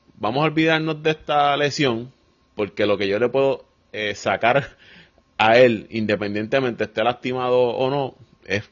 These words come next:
grandes beneficios económicos", y, y como esto es un negocio, pues yo pienso que por esa parte los equipos, eh, lo estaban, eh, ¿verdad? Obviando esa parte de, de la lesión.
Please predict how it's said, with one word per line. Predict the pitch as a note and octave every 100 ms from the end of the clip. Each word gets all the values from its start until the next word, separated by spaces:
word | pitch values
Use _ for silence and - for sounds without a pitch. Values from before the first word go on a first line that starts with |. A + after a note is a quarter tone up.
| _ -
grandes | - G#2 G#2+ A2+ A2 F#2+
beneficios | G#2+ G2+ G#2+ G#2+ A#2+
económicos", | A#2 C#3+ E3 D3+ B2+ A2+
y, | G#2
y | G#2
como | A2+ A#2+
esto | A2+ E3
es |
un | D#3+
negocio, | E3+ F3+ F#3 C#3
pues | A#2
yo | A#2
pienso | C#3 C3+ C3
que | A2
por | G#2
esa | G#2 A#2
parte | B2 A#2+ G#2+
los | G2+
equipos, | F#2 G#2 A2 G#2 _ - - _ -
eh, | G2+ F#2 E2+
lo | D2
estaban, | G2+ - F#2+ G2+ G#2+ G#2 F2+ F2 - _ _ _ _ _
eh, | - E2+ E2 B1+ G1+ - _ _ _ _ _ _ _
¿verdad? | G2 F2 C3+ F3+ B2+ G#2 -
Obviando | - B2 G#2 C3 C#3+ C3
esa | B2
parte | A2 A2 A2 G2+
de, | G2 F2+ E2
de | F2+ F#2
la | F2+
lesión. | D2+ -